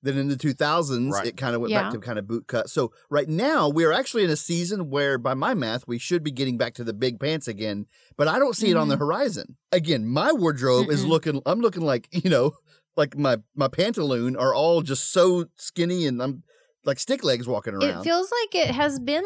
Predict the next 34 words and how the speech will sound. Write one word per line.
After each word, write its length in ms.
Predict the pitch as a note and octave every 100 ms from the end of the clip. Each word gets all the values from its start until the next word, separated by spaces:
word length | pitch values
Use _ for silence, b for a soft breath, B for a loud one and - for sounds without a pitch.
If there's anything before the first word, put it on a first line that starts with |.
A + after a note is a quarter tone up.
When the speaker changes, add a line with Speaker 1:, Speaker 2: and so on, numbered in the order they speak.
| G4
Speaker 3:
like 200 | D#4+ -
this 220 | C4 -
for 160 | B3+
a 80 | A#3+
long 280 | B3 B3 B3
time, 160 | A3+ A4
Speaker 1:
I 260 | G#3 D#3+ E3
Speaker 3:
too, 80 | F3+
because 600 | E3 F#3 A#3+ G4+ G#4 C4+
Speaker 1:
agree. 260 | C3+ G#2 - _ _ _ _ _ -
Speaker 3:
I 120 | B3
mean, 180 | C4 C#4
I've 180 | C#4 D4
been 220 | F4+ F4
buying 440 | A#3+ A#3 B3 B3 A#3
skinny 400 | - B3 D4+ C#4+
jeans 340 | A#3+ A#3 A3
for 140 | A#3
my 200 | A3 G#3
kids 480 | G3 A3 C4 D#4+ -
for 380 | - F#3 F3 F3 _ _ - _
probably 340 | - E3 F3+ F#3
ten 300 | - G3+ G3+
years. 680 | F#3 A#3 E4+ C4+ C#4 - - _ _
So 500 | - - G3+ G3 F#3+ F#3+
you're 160 | A#3
right. 320 | D#4+ B3 E4 G3
It 120 | C4+
is 160 | A#3
ripe 300 | F#3 G3 C#4+ -
for 120 | G#3+
coming 300 | F#3+ A3 G3+
back 260 | F#3 F#3 -
around. 340 | F#3 E3+ D#3+